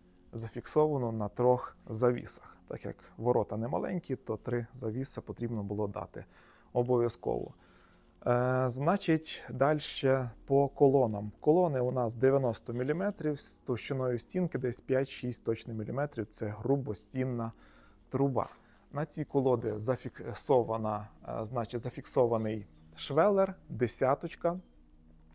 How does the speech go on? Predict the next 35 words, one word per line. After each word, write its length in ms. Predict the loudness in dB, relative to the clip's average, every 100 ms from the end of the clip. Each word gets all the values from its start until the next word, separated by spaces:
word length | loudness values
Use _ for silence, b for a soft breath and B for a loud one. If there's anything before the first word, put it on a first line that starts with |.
| -16 -2
Але 320 | 2 4 2
одну 480 | 2 -2 0 0 0 b b b b
дурницю, 580 | -2 0 0 -2 -2 -4
яку 320 | -4 -2 -2
я 120 | 0
зробив, 480 | 0 0 2 2 2 -2
це 500 | 0 2 2 0 -8 b b b b 0
я 160 | 2
його 260 | 4 4 2
поклав 600 | 0 -4 2 6 6 2 -4 -12 -4
не 180 | 0 4
на 180 | 6
ребро, 360 | 6 4 4 2 0 -2
так 180 | -2 -2
як 120 | -2
було 220 | 2 2
потрібно, 580 | 0 -4 -2 -2 -2 -4 -6
а 160 | -8
поклав, 600 | -4 -6 -4 2 2 2 B B B B B -20 -4
ну, 200 | 0 0
як 180 | 0 -2
би 60 | -4
сказати, 440 | -8 -8 -8 -12 -8
горизонтально. 880 | 2 4 4 2 2 2 2 -2 -12 -16 -10
І 260 | -6 -4 -4
те, 220 | -2 -2
що 420 | -4 -2 0 0 -2 B B B B B
дах 340 | 4 4 4
у 40 | 0
нас 280 | -2 -2 -2
не 100 | 0
маленький, 480 | 2 2 0 -2
це 180 | -2 -2
десь 300 | 0 -2 -2
шістдесят 880 | -6 -4 -2 -2 0 2 2 -2